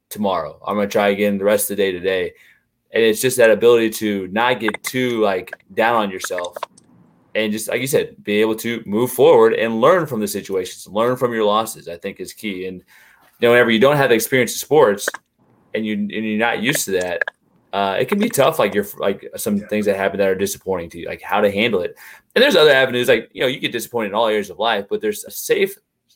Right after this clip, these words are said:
Speaker 1: piece of sports where, you know, if you lose a game, at the end of the day, it's really not the end of the world, and you'll get another opportunity. But feeling that level of disappointment kinda helps you understand, like, "Oh, I've been there before,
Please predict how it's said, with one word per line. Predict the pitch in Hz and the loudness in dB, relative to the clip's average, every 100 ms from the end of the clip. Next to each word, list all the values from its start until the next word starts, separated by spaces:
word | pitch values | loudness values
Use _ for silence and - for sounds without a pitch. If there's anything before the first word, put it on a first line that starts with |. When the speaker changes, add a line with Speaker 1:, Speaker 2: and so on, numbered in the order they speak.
| _ | _
Speaker 1:
piece | 147 147 | -8 -6
of | 107 | -8
sports | - - 113 98 - | -10 -4 -2 -2 -2
where, | 101 101 98 - _ _ _ _ | 0 0 0 -4 _ _ _ _
you | 113 | 0
know, | 110 | 0
if | 104 107 | 0 -4
you | 110 | 0
lose | 143 156 | 2 2
a | 117 | 2
game, | 120 139 143 151 151 _ _ _ _ _ _ - | 2 2 2 -2 -10 _ _ _ _ _ _ -4
at | 220 | -2
the | 147 | 0
end | 127 | 0
of | 117 | 4
the | |
day, | 113 113 | 4 4
it's | 107 | 0
really | 123 147 127 | 0 2 4
not | 117 110 107 | 4 0 0
the | 104 | -4
end | |
of | 92 | -4
the | 90 | -8
world, | 87 90 101 | -10 -6 -4
and | 110 | -4
you'll | 113 | -4
get | 117 | -4
another | 110 104 98 | -2 -2 -2
opportunity. | 92 95 - 131 98 95 - _ _ _ _ _ | -4 -10 -8 -6 -6 -8 -14 _ _ _ _ _
But | 110 208 | -2 0
feeling | 160 175 151 | 2 4 6
that | 123 117 | 6 6
level | 127 113 | 6 6
of | |
disappointment | 117 107 - 127 107 98 | 2 -4 -2 0 0 -2
kinda | 104 101 | -4 0
helps | 107 104 | 0 0
you | 104 | -2
understand, | 104 101 101 | -2 -2 -4
like, | 87 | -2
"Oh, | 107 95 | 0 0
I've | 85 | -2
been | 104 | -2
there | 101 | -2
before, | - - 131 113 95 92 | -4 -8 -2 0 0 -2